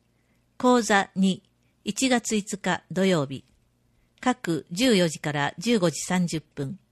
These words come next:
鑑賞会、一月十九日土曜日、十三時から十七時。会場、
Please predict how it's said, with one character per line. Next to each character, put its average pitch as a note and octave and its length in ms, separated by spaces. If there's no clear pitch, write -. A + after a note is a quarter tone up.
鑑 C4+ 220
賞 A#3+ 280
会、 C#3 320
一 G#3+ 260
月 A#3+ 280
十 A3+ 220
九 - 140
日 D3 480
土 F#3 180
曜 F3 220
日、 C#3 200
十 A#3 220
三 A3+ 240
時 D#3+ 120
か D3+ 120
ら C#3 140
十 F#3 220
七 E3+ 300
時。 - 180
会 G3+ 260
場、 E3 360